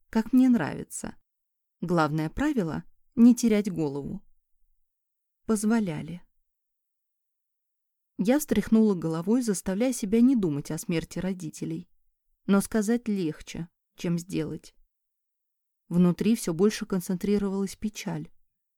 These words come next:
разрастаясь холодом потери. Своими морозными щупальцами она пробиралась все глубже – сковывая льдом часть души. На глаза навернулись неожиданные слезы.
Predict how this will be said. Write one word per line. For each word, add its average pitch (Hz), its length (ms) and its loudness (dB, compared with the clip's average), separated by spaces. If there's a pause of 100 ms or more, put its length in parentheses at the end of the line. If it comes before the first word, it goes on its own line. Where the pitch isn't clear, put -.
(120)
разрастаясь 175 720 0
холодом 196 560 -2
потери. 190 720 -8 (640)
Своими 190 440 4
морозными 196 560 4
щупальцами 185 640 0
она 185 220 0
пробиралась 190 560 -4
все - 240 -6
глубже – 180 640 -6 (600)
сковывая 196 680 4
льдом 180 420 4
часть 180 380 -6
души. - 560 -8 (1120)
На 175 160 4
глаза 175 340 0
навернулись 190 640 2
неожиданные 180 680 -2
слезы. 170 580 -8